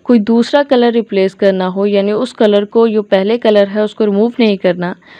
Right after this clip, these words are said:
बल्कि उसी के ऊपर एक new shade दिखाना हो, तो उसके लिए हम यहाँ से यूज़ कर रहे होते हैं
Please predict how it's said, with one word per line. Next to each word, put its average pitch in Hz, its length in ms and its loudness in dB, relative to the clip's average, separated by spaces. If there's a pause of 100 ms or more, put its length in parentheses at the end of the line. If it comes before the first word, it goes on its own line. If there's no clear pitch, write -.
(200)
बल्कि 214 240 0
उसी 247 380 0
के 277 100 -2
ऊपर 233 360 2
एक 233 180 0
new 240 200 2
shade 226 280 -2
दिखाना 196 380 -4
हो, 190 220 -4
तो 202 120 -4
उसके 202 260 -4
लिए 190 160 -4
हम 185 140 -4
यहाँ 175 180 -4
से 175 160 -4
यूज़ 190 300 -6
कर 185 160 2
रहे 180 100 0
होते 165 300 -4
हैं 185 280 -12